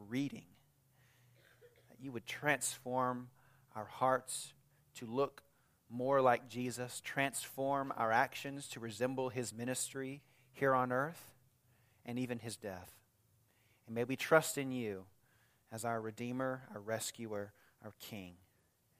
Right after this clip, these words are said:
In Jesus' name, amen. For centuries now, human beings have been crafting love stories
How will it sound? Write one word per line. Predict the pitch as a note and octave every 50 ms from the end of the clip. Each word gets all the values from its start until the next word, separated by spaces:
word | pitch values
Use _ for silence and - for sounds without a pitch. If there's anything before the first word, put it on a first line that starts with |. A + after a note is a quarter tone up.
| _ _ _ _ _
In | G2 G2
Jesus' | - - A#2 A#2+ G#2+ A#2 A2+ - -
name, | F#2 F2 E2+ E2 E2+ F2+ _ _ _ _ _ _ _ _ _ _ _ _ _ - G2
amen. | F#2 F#2+ F#2 F2+ E2+ E2 _ _ _ _ _ _ _ _ _ _ _ _ _ _ _ _ _ _ _ _ _ _ _ _ _ _ _ _ _ _ _ _ _ _ _ _ _ - - - - - - - - - _ _ _ _ _ _ _ _ -
For | - - - E3 D3+
centuries | - - - - A3+ A#3+ A#3+ A3 - G3 F3 D#3+ D3 C3 B2+
now, | C3+ C3 B2 A#2+ A#2+ A#2+ C#3 E3+ - - _ _ _ _ - - - - -
human | - - - G3 G#3 G#3 G3 F3+
beings | D#3+ F#3+ G#3 G3 E3+ D3+ D3 D#3+ F3+ F3 - - - - - - _ _ _ _ _ _ _
have | - D#3 D#3 D3 C#3
been | E3 D#3+ D3+ C#3+
crafting | - - - - F#3 F#3+ G3+ G#3+ G#3 - - - G#3 G3 F#3+ F#3+ F#3+ - _ _ _
love | - C3+ D#3 F3 G3 A3 G3
stories | - - - - - D#3+ C3+ B2+ A2+ G#2+ G#2 A#2 C3 C#3 - - -